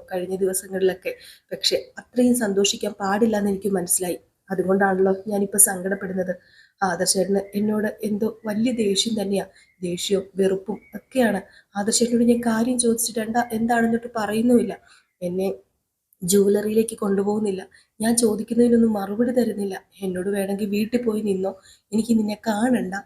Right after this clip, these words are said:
എന്നൊക്കെയാ പറയുന്നത്. നീ ഇവിടെ നിന്ന് കഴിഞ്ഞാൽ ഞാൻ വല്ല ലോഡ്ജിൽ റൂം എടുത്ത് താമസിക്കും എന്നൊക്കെയാ പറയുന്നത്. ഇതൊക്കെ കേട്ട് ഞാൻ എത്ര ദിവസം ഇങ്ങനെ നിൽക്കും? എന്ത് പറ്റി ആദർശേട്ടന്?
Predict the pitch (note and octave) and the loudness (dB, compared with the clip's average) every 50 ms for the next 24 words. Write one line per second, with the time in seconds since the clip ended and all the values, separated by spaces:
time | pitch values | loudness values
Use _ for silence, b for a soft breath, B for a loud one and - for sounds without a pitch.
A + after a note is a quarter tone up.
0 | _ - A3+ G#3+ A3+ B3 A#3+ A#3+ - A3+ A3 G#3+ G#3+ G3 F#3+ F#3+ F#3+ G3 F#3+ E3+ | _ -8 -2 0 2 2 2 0 -2 -2 -2 -2 -4 -4 -2 -2 -2 -2 -2 -4
1 | - - b b b b b A#3+ C4 B3 A3 G#3+ A3+ A3 A3 G3+ G3 G#3+ A3+ A3 | -6 -10 b b b b b 2 4 4 4 4 2 0 0 -2 0 0 0 2
2 | G#3 G3+ G#3 G#3 G#3 G#3 G3+ G3 G3 G#3 G#3 G#3 G3+ G3+ G3+ G3 F3+ F#3+ F#3+ F#3 | 2 0 0 -2 -4 -4 -4 -4 -4 -4 -4 -2 -2 -2 -2 -2 0 0 2 2
3 | G3 G3 - - - A#3+ A#3 A#3 G3+ F#3+ G3+ A3+ G#3+ G3 G3 - G3+ G3 G#3 F#3 | 2 2 2 0 4 4 2 4 4 2 0 0 0 -4 -6 -10 -12 -10 -8 -6
4 | F3+ F3 F#3+ G3 - - - - A#3 - _ _ A#3 A#3 B3 A#3+ A#3+ A#3+ A#3+ A#3 | -6 -6 -6 -6 -8 -8 -8 -12 -16 -16 _ _ 0 2 2 2 2 2 0 -2
5 | A#3 G#3+ G3+ G3+ G3+ G#3 G#3 G3+ F#3+ G3 B B B B B B B - B3 C4 | -2 -4 -4 -4 -4 -4 -4 -4 -6 -6 B B B B B B B -2 -2 -2
6 | B3 B3 A#3+ A#3+ A3+ G3+ G3+ G3+ A3+ A3+ A3 G#3+ G#3 G3+ G3+ - - - C4+ A3+ | -2 -2 -2 0 2 0 0 2 0 0 0 0 -2 -4 -6 -4 -4 -2 0 0
7 | A3 G3+ A3 - A#3 A3+ G3+ G3+ G3+ G#3+ G#3 G3+ G3 - - G3 - - - - | 0 0 0 0 2 2 2 2 2 2 0 -2 -2 0 -2 -2 -2 -2 -6 -2
8 | A3 A3 B3+ C4+ C#4+ C4 G#3 F#3+ - A3 G3+ F#3+ F#3 - F#3+ - F#3+ F#3+ F#3+ F#3+ | 2 2 2 4 4 2 2 0 0 -2 -4 -4 -6 -8 -6 -2 -2 -2 -2 -2
9 | G3 F#3+ | -6 -8